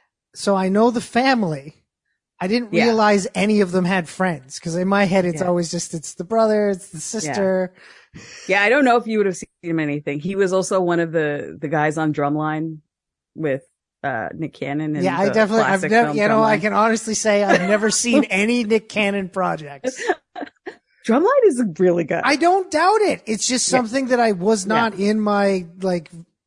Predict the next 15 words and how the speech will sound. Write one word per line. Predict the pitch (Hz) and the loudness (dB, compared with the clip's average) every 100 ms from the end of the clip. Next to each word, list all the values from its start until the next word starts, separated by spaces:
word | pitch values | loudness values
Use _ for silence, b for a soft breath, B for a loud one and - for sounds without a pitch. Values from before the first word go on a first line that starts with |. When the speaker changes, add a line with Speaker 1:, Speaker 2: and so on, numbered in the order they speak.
| _ | _
Speaker 1:
view | 165 156 220 262 208 | -12 -6 -2 0 0
at | 175 | -2
the | 180 | -6
time, | - 214 254 147 135 | -6 -6 -4 -8 -10
right? | 160 247 | -8 -4
Like, | 202 | -2
that | 190 | 0
Speaker 2:
Yeah. | 202 | 0
Speaker 1:
was | 190 | 0
what, | 220 - - | -2 -2 -8
two | 214 | -10
thousand? | - 208 311 359 349 - _ _ _ _ _ | -6 -4 -4 -8 -12 -16 _ _ _ _ _
Speaker 2:
Yeah, | 170 - | -8 -6
around | 214 226 170 | -6 -6 -6
there. | 131 | -8